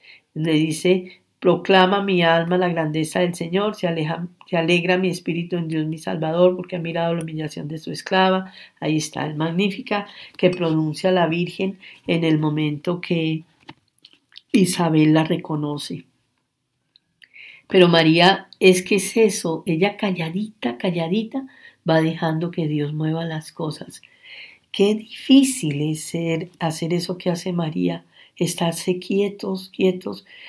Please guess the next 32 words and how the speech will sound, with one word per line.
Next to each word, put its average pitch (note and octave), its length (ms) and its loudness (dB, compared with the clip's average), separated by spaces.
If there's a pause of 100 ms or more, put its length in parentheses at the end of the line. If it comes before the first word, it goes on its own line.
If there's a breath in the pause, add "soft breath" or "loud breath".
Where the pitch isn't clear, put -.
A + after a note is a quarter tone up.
(120)
solo G#3+ 440 2
contemplando F3 1000 -2
a G3 60 2
Dios G3+ 380 0 (280 soft breath)
y F#3 100 4
esperando E3 640 0
que F3+ 140 0
Dios D#3+ 240 -2
mueva E3+ 400 -2
todas F3 240 0
las E3+ 240 -4
cosas E3 400 -6
y F3+ 40 0
estar E3 300 -6
dispuesta F#3 600 -6
a G3+ 40 -4
lo G3+ 140 -8
que D#3+ 120 -8
sea. D#3 340 -12 (520 loud breath)
Y D#3+ 120 2
es D#3+ 180 -2
tanto G3+ 400 0
a A3 60 6
lo G#3+ 140 0
que F3+ 120 -2
sea F3 440 -2 (280 loud breath)
que E3+ 200 4
María D#3+ 420 4
dura F#3 720 4
ahí E3 360 2
mismo, F3+ 600 0 (420 loud breath)
em, D#3+ 920 4